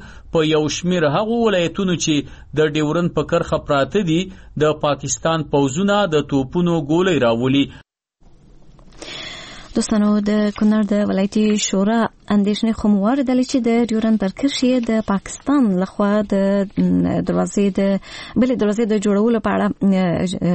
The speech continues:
Speaker 2: ښودلې وې. د ډیورنډ کرښې په اړه په کابل کې د بریتانیا د سفیر د څرګندونو په اړه یو شمیر کابل چاپ ورځپاڼو هم تبصرې کړې دي چې اجمل تورمان یې مهم ټکي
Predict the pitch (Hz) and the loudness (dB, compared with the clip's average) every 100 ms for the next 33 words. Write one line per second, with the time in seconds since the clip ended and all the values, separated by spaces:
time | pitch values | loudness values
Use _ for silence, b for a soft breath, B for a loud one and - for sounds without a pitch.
0 | 180 - 214 254 233 233 B B B B | 0 -2 0 2 2 0 B B B B
1 | - 240 254 277 269 262 277 269 359 359 | -4 -2 0 0 2 2 2 2 2 -2
2 | 302 277 277 285 277 269 262 262 254 294 | 0 0 0 0 0 0 0 0 0 0
3 | - 226 240 233 226 220 220 247 247 214 | 0 0 0 0 0 2 2 2 0 0
4 | 226 226 220 - - 208 311 226 - 190 | 0 0 0 -4 -4 -2 -2 -2 -2 -2
5 | 196 196 233 208 180 175 B B B - | 2 2 2 0 0 -2 B B B -2
6 | 240 233 233 - 214 220 - 214 214 220 | 0 2 0 0 0 0 -2 -2 0 0
7 | 208 - - 196 196 233 214 208 208 196 | -2 -2 -2 -2 -2 0 2 2 0 -2
8 | - 208 233 - 233 220 220 233 - 185 | 0 2 2 0 0 0 0 -2 -2 0
9 | 190 185 202 202 180 175 185 190 180 - | 0 0 2 2 4 2 2 0 -2 -2